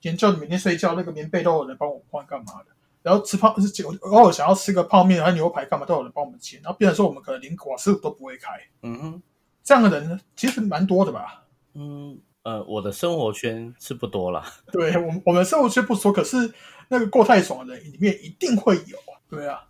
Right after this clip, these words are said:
Speaker 2: 我觉得群组这种东西，我觉得好像最近越来越多欸，就有什么
Speaker 1: 是啊。
Speaker 2: 到底是，这些人到底是讨个破气，还是为什么想要做这种东西欸？
Speaker 1: 呃，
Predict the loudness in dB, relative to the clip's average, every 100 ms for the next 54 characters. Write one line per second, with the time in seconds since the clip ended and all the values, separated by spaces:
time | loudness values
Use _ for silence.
0 | _ -14 -12 -12 -14 -16 -14 -10 -10 -8
1 | -8 -10 -12 -14 -14 -14 -14 -12 -10 -10
2 | -12 -16 _ _ -14 -12 -8 -10 -10 -18
3 | _ _ -8 -6 -6 -8 -6 -6 -6 -6
4 | -8 -8 -10 -12 _ _ -12 -12 -10 -14
5 | -14 -14 -16 -20 _ _ _ -20 -10 -6
6 | -6 -8 -14 _ -10 -8 -8 -12 -14 -14
7 | -16 -8 -6 -4 -4 -6 -10 -8 -8 -10
8 | _ -14 -12 -12 -6 -8 -8 -16 -14 -14
9 | -14 -12 -12 -14 -20 _ _ -12 -10 -10
10 | -16 -14 -12 -12 -8 -8 -8 -12 -16 -16
11 | -16 -16 -18 -20 _ _ _ _ _ -20
12 | _ _ 0 4 6 6 6 4 2 2
13 | 0 0 -2